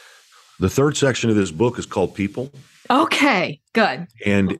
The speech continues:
Speaker 2: <laughs>
Speaker 1: and, and that's, uh, that's the next stage of this, which is to say that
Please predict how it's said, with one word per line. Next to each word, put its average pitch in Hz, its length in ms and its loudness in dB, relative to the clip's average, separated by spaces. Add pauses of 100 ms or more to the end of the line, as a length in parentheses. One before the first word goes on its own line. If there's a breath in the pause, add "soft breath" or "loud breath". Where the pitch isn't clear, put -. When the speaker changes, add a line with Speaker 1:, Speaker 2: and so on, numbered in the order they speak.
(120)
Speaker 2:
<laughs> - 160 -2
Speaker 1:
and, 92 460 -2 (520)
and 90 140 0
that's, 113 420 -2 (120)
uh, - 80 -8 (840)
that's - 340 -2
the 107 100 2
next 117 260 2
stage 90 300 0
of 71 100 -8
this, 82 260 -4
which 82 200 -2
is 80 140 -4
to 80 100 -6
say 82 520 0 (540 soft breath)
that 87 400 -2